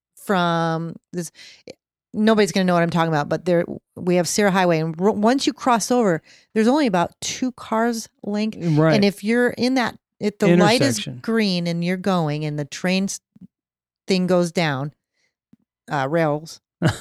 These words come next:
Speaker 2: You're working
Speaker 1: You,
Speaker 2: it.
Speaker 1: use your words, Mindy.
Speaker 2: <laughs> Yeah, you're working it tonight.
Speaker 1: <laughs> Um, you're screwed.
Speaker 2: Well,
Speaker 1: Be-,
Speaker 2: you're
Speaker 1: because if a bus stops,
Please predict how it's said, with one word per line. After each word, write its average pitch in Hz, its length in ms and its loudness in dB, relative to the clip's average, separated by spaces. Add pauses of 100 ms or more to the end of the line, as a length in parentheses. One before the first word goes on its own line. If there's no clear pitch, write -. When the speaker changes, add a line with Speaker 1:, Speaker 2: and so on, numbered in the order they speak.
(880)
Speaker 2:
You're 151 160 4
working 170 300 4
Speaker 1:
You, 269 60 6
Speaker 2:
it. 277 100 0
Speaker 1:
use 247 260 4
your 294 120 4
words, 262 320 2
Mindy. 202 280 2
Speaker 2:
<laughs> - 20 6
Yeah, 135 240 8
you're 175 240 6
working 160 360 6
it 135 120 0
tonight. 127 540 0
Speaker 1:
<laughs> - 120 2 (560)
Um, 196 500 2
you're 226 220 2
screwed. 254 560 0 (760)
Speaker 2:
Well, 208 220 6
Speaker 1:
Be-, 190 260 -4
Speaker 2:
you're 226 160 4
Speaker 1:
because 247 300 4
if 220 120 0
a 226 60 0
bus 247 280 2
stops, 180 600 0